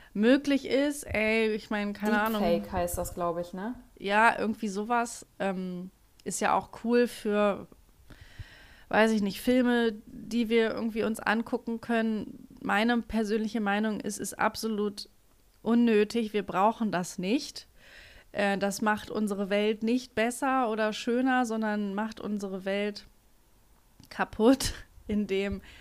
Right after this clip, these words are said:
Speaker 1: klar, wir uns, äh, wir denken, „Oh, wie geil, dass das geht“, aber gleichzeitig kommt da eben wirklich auch eine ganz krasse Unsicherheit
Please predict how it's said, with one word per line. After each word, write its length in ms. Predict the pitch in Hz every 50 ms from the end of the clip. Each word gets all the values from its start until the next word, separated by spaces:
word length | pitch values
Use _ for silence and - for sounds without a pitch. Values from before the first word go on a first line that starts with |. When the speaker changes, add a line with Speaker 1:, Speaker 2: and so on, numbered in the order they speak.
| - - - -
Speaker 1:
klar, 300 | - 240 240 247 233 196
wir 100 | 202 190
uns, 240 | 196 208 202 - -
äh, 380 | - - - 196 190 190 190 175 -
wir 240 | - 180 202 202 190
denken, 320 | 190 202 208 208 214 - -
„Oh, 280 | - 220 240 262 277 254
wie 140 | 240 226 202
geil, 460 | - 220 233 262 269 262 262 262 247
dass 200 | 208 208 226 -
das 260 | - 202 196 175 180 -
geht“, 460 | - 220 240 285 302 302 302 - - - - - - - - -
aber 260 | - 208 208 214 214
gleichzeitig 1080 | 190 190 185 180 190 220 240 247 - - 254 214 220 233 233 262 254 277 302 294 - - - - - - - - - -
kommt 280 | - - 233 254 254 277
da 80 | 240
eben 260 | - - 226 247 247 208
wirklich 340 | 220 233 - - 254 -
auch 80 | - 233
eine 280 | 240 - - 208 220 208
ganz 380 | 208 190 190 202 240 - -
krasse 320 | - - 220 240 - 240 -
Unsicherheit 1300 | - 247 294 330 339 330 - 277 233 214 202 190 - - - - 156 151 170 180 185 185 180 - -